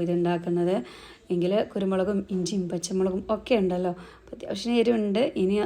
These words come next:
നന്നായിട്ടൊന്ന് സ്പൈസി ആവണം എന്നുള്ളവർക്ക് കുറച്ച്, ആ, മുളക് പൊടിയോ അല്ലെങ്കിൽ ഗരം മസാല അങ്ങനെയൊക്കെ ചേർത്ത് കൊടുക്കുക. അപ്പോൾ ഞാനതൊന്നും ചേർത്തിട്ടില്ല കേട്ടോ. എനിക്കിങ്ങനെ കഴിക്കുമ്പോഴാണ് ഒന്നുകൂടി ടേസ്റ്റി ആയിട്ട് തോന്നിയത്.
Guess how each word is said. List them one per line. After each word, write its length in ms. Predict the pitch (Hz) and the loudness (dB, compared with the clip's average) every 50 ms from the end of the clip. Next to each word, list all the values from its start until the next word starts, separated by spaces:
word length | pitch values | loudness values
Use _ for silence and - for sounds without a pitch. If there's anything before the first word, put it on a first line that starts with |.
| - 202 190 | 0 0 0
നന്നായിട്ടൊന്ന് 640 | 180 180 190 196 214 233 247 240 269 262 247 240 240 - | 0 2 2 2 2 2 2 2 4 4 4 2 0 -2
സ്പൈസി 420 | - 214 190 180 185 180 - 220 202 190 | -2 0 0 0 0 0 0 0 2 4
ആവണം 180 | 185 185 185 190 | 6 6 6 6
എന്നുള്ളവർക്ക് 500 | 185 180 175 175 175 175 170 170 - 254 302 - - - - - - - - - - - - | 4 4 4 4 2 2 2 2 0 -2 -2 -4 -12 -20 -20 -20 -20 -20 -20 -20 -6 -2 0
കുറച്ച്, 420 | 190 180 170 175 - - - 311 370 370 - - - - - - - - 180 | 0 0 0 -2 -2 0 2 4 4 2 0 -6 -18 -20 -20 -20 -8 -4 -2
ആ, 20 | 180 175 175 175 180 | 0 0 0 2 2
മുളക് 260 | 185 180 180 175 175 175 175 | 2 4 4 4 4 4 6
പൊടിയോ 300 | 180 170 175 190 185 175 - - | 6 6 6 6 6 4 2 0
അല്ലെങ്കിൽ 240 | 185 175 180 180 175 185 | -2 -2 0 0 2 2
ഗരം 180 | 175 170 165 170 170 | 2 4 4 4 2
മസാല 320 | 165 170 - 190 180 175 180 180 - | 2 0 -2 -2 0 0 0 0 0
അങ്ങനെയൊക്കെ 340 | 202 226 226 202 196 190 180 - | -2 -2 -2 -2 -2 -4 -2 0
ചേർത്ത് 260 | 180 175 175 175 180 180 | 0 0 0 0 2 2
കൊടുക്കുക. 320 | 175 165 170 - 190 208 262 - - - - - - - - - | 2 2 0 0 0 -2 -2 -2 -6 -14 -18 -18 -18 -20 -20 -12
അപ്പോൾ 160 | - - 214 214 | -8 -4 0 2
ഞാനതൊന്നും 480 | 214 214 226 226 214 202 202 196 196 185 - | 2 4 4 2 2 2 2 2 2 2 2
ചേർത്തിട്ടില്ല 500 | 208 185 165 175 - 175 175 175 170 170 170 | 2 2 2 2 0 -2 0 0 2 2 2
കേട്ടോ. 160 | 165 180 175 170 175 - - - - - - - | 2 0 0 -2 -4 -8 -18 -20 -20 -18 -8 -6
എനിക്കിങ്ങനെ 400 | 196 190 214 214 202 208 214 226 233 | -4 -2 -2 0 0 0 2 4 4
കഴിക്കുമ്പോഴാണ് 580 | 214 202 196 - 196 190 190 196 196 190 185 202 214 | 4 4 2 0 0 0 2 2 4 4 2 2 2
ഒന്നുകൂടി 300 | 185 180 175 180 185 202 190 190 | 2 2 2 0 0 0 0 2
ടേസ്റ്റി 280 | 175 175 170 175 - 196 185 | 2 0 0 -2 -2 -2 0
ആയിട്ട് 160 | 175 165 180 170 180 | 0 0 0 0 2
തോന്നിയത്. 380 | 175 170 170 170 170 165 190 | 2 4 4 4 4 4 2